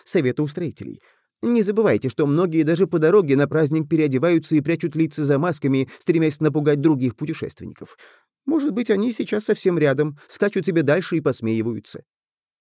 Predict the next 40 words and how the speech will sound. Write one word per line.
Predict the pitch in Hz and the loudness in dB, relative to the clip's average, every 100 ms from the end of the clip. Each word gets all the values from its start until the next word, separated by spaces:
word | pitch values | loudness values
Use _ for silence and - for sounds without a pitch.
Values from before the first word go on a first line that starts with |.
| _ _ - | _ _ -20
«Будь | - - - - - | -18 -10 -10 -10 -4
то | 113 | 0
лишь | 101 98 - | 0 -2 -2
наглые | 107 110 104 101 | -4 -2 0 2
ряженые, | 101 113 113 113 113 | 4 2 2 2 2
я | 104 95 | 2 2
бы | 101 | 2
возликовал», — | 101 95 98 95 101 90 - - _ _ _ _ - | 2 0 0 -4 -6 -10 -14 -20 _ _ _ _ -4
произнес | 127 127 104 110 | 0 0 0 -4
старик | - 117 113 | -4 -6 -8
Пфифер, | - 147 147 131 123 - - | -8 -8 -4 -4 -4 -8 -2
но | 127 | 0
серьезное | 147 147 175 160 165 | 2 0 0 2 0
выражение | 156 151 135 170 156 | 2 2 2 0 0
его | 143 139 | 2 2
лица | 147 143 165 | 0 -2 -2
не | 165 151 | -2 0
вязалось | 135 117 131 123 | -2 -2 -6 -8
со | - | -12
сказанным. | 127 - - - - - _ _ _ _ _ _ - | -16 -16 -18 -18 -20 -20 _ _ _ _ _ _ -12
«Надеюсь, | 87 90 92 180 127 131 | -6 -4 -2 0 -2 -2
вы | 143 | -4
помните, | - 196 - 117 107 107 | -2 0 2 2 2 -2
что | 95 120 127 127 | -2 2 4 4
не | 127 123 | 4 0
все | - 151 147 | -2 0 0
в | 104 | 0
Старой | - 117 113 | 0 2 4
Липе | 113 131 127 | 4 2 2
были | 117 123 | 4 6
уверены, | 123 117 139 127 123 | 6 6 6 4 2
что | - 139 | 2 2
видели | 123 135 127 123 | 2 2 2 2
то | 123 | 2
же | 117 | 0
самое, | 110 131 131 127 113 | -2 -2 0 0 0
что | 107 135 | -2 -2
и | 123 | -2
их | 113 | -4
соседи. | - 135 - 95 82 101 | -6 -8 -6 -8 -6 -10